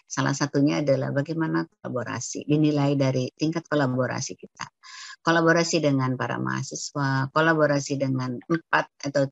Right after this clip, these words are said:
enam komponen utama itu di dalam pendidikan menjadi, eh, urgent dan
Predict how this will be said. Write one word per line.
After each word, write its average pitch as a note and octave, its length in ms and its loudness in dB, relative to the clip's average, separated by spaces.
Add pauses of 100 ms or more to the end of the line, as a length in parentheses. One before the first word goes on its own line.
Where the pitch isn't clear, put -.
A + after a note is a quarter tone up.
enam F3 240 2
komponen C#3+ 800 0
utama D3+ 400 0
itu B3+ 400 0
di D#3 160 -2
dalam C#3+ 320 2
pendidikan F3+ 640 -4
menjadi, C#3 400 0 (560)
eh, C3+ 560 4
urgent C#3 760 -2
dan B2 160 -2